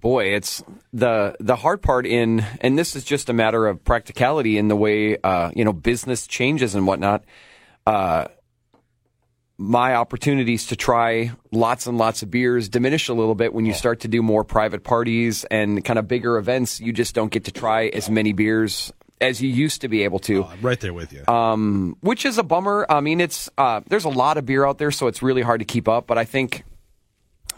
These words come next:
Speaker 1: you know, I would say overall, I certainly agree. Barrel Theory, in ad-, in addition to the fact that the owners are good friends of mine,
Speaker 2: Mm-hmm.
Speaker 1: uh, I'm super happy with their beers. I'm, I'm, I'm very excited as someone who operates a business in and around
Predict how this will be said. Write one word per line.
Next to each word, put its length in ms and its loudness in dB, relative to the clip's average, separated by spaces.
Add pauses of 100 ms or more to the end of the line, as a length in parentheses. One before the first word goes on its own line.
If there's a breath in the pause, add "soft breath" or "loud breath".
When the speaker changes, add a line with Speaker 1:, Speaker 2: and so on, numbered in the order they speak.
Speaker 1:
you 80 0
know, 100 2
I 160 2
would 140 -4
say 100 0
overall, 320 2
I 80 0
certainly 320 -2
agree. 300 0
Barrel 500 -2
Theory, 480 0
in 140 0
ad-, 140 -2 (180)
in 100 2
addition 320 -2
to 80 2
the 40 -6
fact 260 -2
that 240 -2
the 180 0
owners 240 0
are 80 -2
good 180 -2
friends 280 -2
of 40 0
mine, 300 2
Speaker 2:
Mm-hmm. 280 -2 (300 loud breath)
Speaker 1:
uh, 300 0 (100)
I'm 220 2
super 320 -6
happy 240 0
with 180 0
their 140 2
beers. 340 0
I'm, 240 -2 (100)
I'm, 440 0 (480)
I'm 180 0
very 300 2
excited 460 -2
as 640 -2
someone 320 0
who 100 2
operates 440 0
a 40 -4
business 680 -4
in 160 2
and 80 2
around 400 2